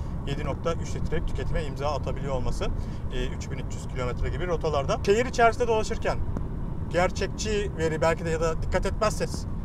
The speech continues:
tüketeceğiniz rakamlarda zaten yedi nokta altı, yedi nokta yedi litre gibi oluyor yüz kilometrede. Şehir dışına çıktığınızda,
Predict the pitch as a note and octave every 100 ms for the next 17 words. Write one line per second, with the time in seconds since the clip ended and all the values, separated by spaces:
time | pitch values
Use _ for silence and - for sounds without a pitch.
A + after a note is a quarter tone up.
0 | - - - - - F#3+ F#3+ F#3+ G3 F#3+
1 | - - F3 F3+ F#3 F3 D3+ - D3+ E3
2 | D#3 D#3+ D3 - C#3+ B2+ D3 C3+ D3 D#3+
3 | E3 C3+ - A#2+ A#2+ A#2+ B2 - C#3+ C#3
4 | - C3+ C#3 - E3+ F3+ A3 - - F#3
5 | G3+ G3+ F3 G#3 - - G3 F#3+ F#3 F#3+
6 | F#3+